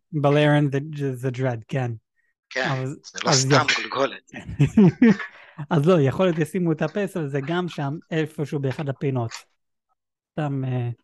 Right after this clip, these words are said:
Speaker 1: תיאוריה.
Speaker 2: יכול, יכול להיות, תראה, זה, אין לזה שום דבר שמראה שזה טרגיאני, זה, זה, זה סך הכל הסכמה של, של העיר. אם, אה, אם כל, כל מלך היה רוצה דבר כזה כדי לראות באמת,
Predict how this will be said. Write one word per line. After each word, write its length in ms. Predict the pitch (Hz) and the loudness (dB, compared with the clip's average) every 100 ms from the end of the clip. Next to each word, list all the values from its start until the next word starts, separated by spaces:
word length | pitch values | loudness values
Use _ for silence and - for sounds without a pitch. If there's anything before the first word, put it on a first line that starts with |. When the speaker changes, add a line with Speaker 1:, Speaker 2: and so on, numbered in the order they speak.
| _ _ _ _ _ _ | _ _ _ _ _ _
Speaker 1:
תיאוריה. 460 | 160 131 123 120 113 _ 196 131 | -6 -2 -2 -4 -6 _ -16 -6
Speaker 2:
יכול, 320 | 131 - 175 - - - | -4 -2 -2 -4 -10 -8
יכול 260 | 135 196 | 0 2
להיות, 160 | 170 123 | 2 0
תראה, 260 | - 160 123 - _ - - | 0 -2 -2 -8 _ -16 -14
זה, 280 | - 135 135 - - - - - _ - | -8 -4 -4 -6 -12 -10 -8 -8 _ -8
אין 120 | 170 | -4
לזה 240 | 214 175 | -2 0
שום 340 | - - 185 180 | 0 0 -2 -6
דבר 300 | 139 139 143 | -6 -6 -6
שמראה 380 | - 123 113 131 | -8 -10 -6 -4
שזה 240 | - 117 | -4 -6
טרגיאני, 600 | 117 123 107 104 135 123 95 | -6 -8 -6 -4 -2 -2 -8
זה, 100 | 101 - | -20 -20
זה, 120 | - 107 | -20 -20
זה 180 | - - | -14 -6
סך 220 | 135 131 | -4 -4
הכל 200 | - 120 | -4 -4
הסכמה 460 | 110 - 143 139 127 | -4 -2 -2 -2 -2
של, 260 | - 123 117 - | -2 -2 -6 -4
של 200 | - 101 | -4 -6
העיר. 300 | 110 151 135 - - _ _ _ - | -8 -4 -4 -8 -14 _ _ _ -12
אם, 320 | 143 156 151 | -10 -6 -4
אה, 300 | 139 127 123 117 151 180 _ _ _ - | -2 0 -2 -6 -12 -20 _ _ _ -14
אם 160 | 135 143 | -12 -6
כל, 180 | - 175 - | 0 0 2
כל 180 | 170 | 0
מלך 340 | 156 156 165 131 | 0 -2 -2 -2
היה 100 | 131 | -4
רוצה 280 | 123 - 120 | -6 -10 -10
דבר 340 | 107 117 139 | -2 0 0
כזה 240 | - 107 | -2 -6
כדי 220 | 107 110 104 | -10 -10 -8
לראות 280 | 107 117 110 | -6 -6 -4
באמת, 320 | 113 113 120 | -6 -4 -6